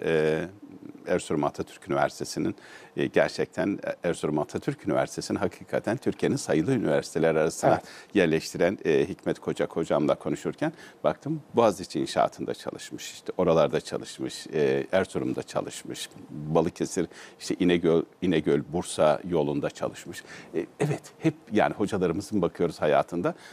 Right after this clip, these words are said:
Speaker 1: Hatta, e, işte tıp fakültesinde öğrenciyken bile hocalarımızın hep böyle çalıştığını görüyoruz. Tabii ki ihtiyacımız vardı. E, e, Mahmut Oltan Sungurlu eski Adalet Bakanımız da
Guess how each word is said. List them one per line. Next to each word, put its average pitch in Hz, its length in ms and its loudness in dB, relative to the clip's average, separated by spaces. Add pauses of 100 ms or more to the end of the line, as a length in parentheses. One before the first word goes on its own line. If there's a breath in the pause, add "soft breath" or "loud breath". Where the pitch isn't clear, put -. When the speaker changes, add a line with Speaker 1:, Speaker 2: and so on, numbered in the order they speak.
(120 loud breath)
Speaker 1:
Hatta, 117 480 0
e, 90 240 6
işte - 200 -6
tıp - 180 -18
fakültesinde - 560 -4
öğrenciyken 90 760 0
bile 135 200 -2 (260 loud breath)
hocalarımızın 110 580 0
hep 190 160 4 (160)
böyle 98 180 4
çalıştığını - 520 0
görüyoruz. 90 420 2 (280 loud breath)
Tabii 147 220 0
ki - 160 -16
ihtiyacımız 104 680 0
vardı. 71 300 0 (500 loud breath)
E, 104 60 6
e, 85 300 6 (1400)
Mahmut 113 300 2
Oltan 113 320 4
Sungurlu 104 540 4
eski - 280 0
Adalet 90 420 4
Bakanımız 90 460 0
da 90 200 6